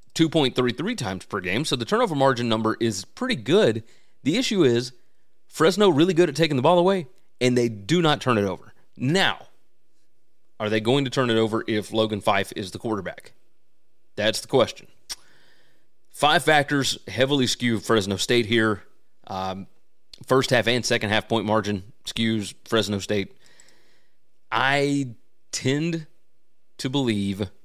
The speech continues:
that Fresno's gonna be able to cover this number. So, uh, yeah, give me, give me Fresno. Yeah. Yeah, that's what I'm gonna do. Fresno minus four and a half. Uh, that's what we're gonna roll on this one on Friday night.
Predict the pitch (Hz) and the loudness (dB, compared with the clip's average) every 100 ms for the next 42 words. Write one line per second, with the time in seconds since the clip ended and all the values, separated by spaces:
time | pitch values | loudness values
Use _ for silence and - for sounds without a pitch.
0 | - - - - 123 123 117 104 104 110 | -20 -20 -18 -4 -2 2 2 2 0 0
1 | 101 95 92 - 92 92 - 87 - - | 0 -2 -4 -6 -6 -6 -8 -8 -10 -18
2 | - - 139 95 - - - - - - | -8 2 2 2 -2 -20 -20 -20 -20 -16
3 | - 90 90 85 - - - - - - | -10 -8 -6 -8 -12 -20 -20 -20 -20 -20
4 | 127 127 - - 131 143 139 - - - | -8 -8 -8 0 2 2 -2 -14 -20 -18
5 | - 185 170 147 113 104 95 92 - - | -8 -6 0 2 2 0 -4 -6 -20 -20
6 | - - - - - - - - 123 92 | -20 -20 -20 -20 -20 -20 -20 -14 -4 -4
7 | - - - - - - 127 135 190 180 | -4 -16 -20 -20 -18 -4 0 0 0 0
8 | 190 190 139 - - 185 170 190 170 120 | 0 -2 -4 -6 2 2 4 0 2 0
9 | 147 170 - - - 151 147 92 110 92 | 2 0 -4 -8 -4 0 0 0 -2 -2
10 | 98 87 - - - - - - 95 98 | -4 -4 -10 -20 -20 -20 -20 -8 -6 -4
11 | 95 135 139 143 123 123 107 110 107 98 | -2 -2 0 -2 0 0 4 4 4 0
12 | - - - - 101 98 98 - - 110 | -6 -20 -20 -4 -2 0 -4 -8 -18 -6
13 | 110 104 90 - 101 - - 107 104 92 | -4 -4 -6 -6 -8 -8 0 2 2 -2
14 | 90 82 65 - | -6 -8 -10 -18